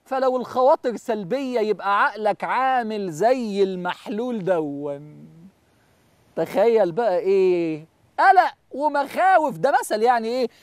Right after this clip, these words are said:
بضربه لك حاجة خفيفة. لو عندك بقى حسن ظن، يعني حسن الظن بالله، والله يا جماعة تيجي المخاوف السيئة والأوهام و-، و-، وهيحصل لي وهيحصل لي وهيحصل لي،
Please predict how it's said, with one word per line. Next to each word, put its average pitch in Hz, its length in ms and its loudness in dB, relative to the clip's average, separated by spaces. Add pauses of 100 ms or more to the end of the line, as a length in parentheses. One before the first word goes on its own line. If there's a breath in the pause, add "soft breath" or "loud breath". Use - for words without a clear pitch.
(120)
بضربه 262 520 2
لك 311 160 2
حاجة 285 240 -2
خفيفة. 214 560 -4 (880)
لو 311 160 4
عندك 277 320 2
بقى 233 260 -2
حسن 180 420 -2
ظن، 190 360 -2 (640 soft breath)
يعني 208 280 0
حسن 247 360 -2
الظن 196 460 -2
بالله، 160 380 2
والله 190 440 4
يا 160 100 -2
جماعة 139 420 -6 (340 soft breath)
تيجي 392 200 2
المخاوف 262 580 0
السيئة 180 720 -4 (380 soft breath)
والأوهام 277 720 0
و-، 311 40 -2
و-، 330 380 4
وهيحصل 311 580 -2
لي 311 60 -2
وهيحصل 294 600 0
لي 311 60 2
وهيحصل 320 580 0
لي، 349 160 -2